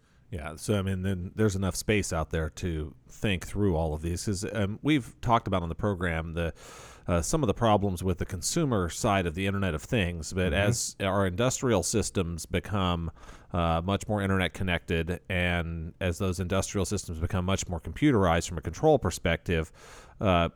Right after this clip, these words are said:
Speaker 1: it's great when things are working well. Uh, we can be much more responsive to, uh, water mains breaking. You can reroute things m-,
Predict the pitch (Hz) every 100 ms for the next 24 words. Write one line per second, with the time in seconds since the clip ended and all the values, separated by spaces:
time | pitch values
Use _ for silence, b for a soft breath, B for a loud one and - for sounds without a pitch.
0 | - - - 92 - - 113 95 117 147
1 | 131 110 98 117 98 95 104 104 90 90
2 | 107 82 78 92 101 95 90 85 92 90
3 | 92 92 104 113 107 90 80 - 117 120
4 | - 113 107 - - 101 92 87 B B
5 | B - 87 82 80 104 113 104 92 90
6 | 78 87 87 - 82 85 98 87 104 98
7 | 101 85 - 85 76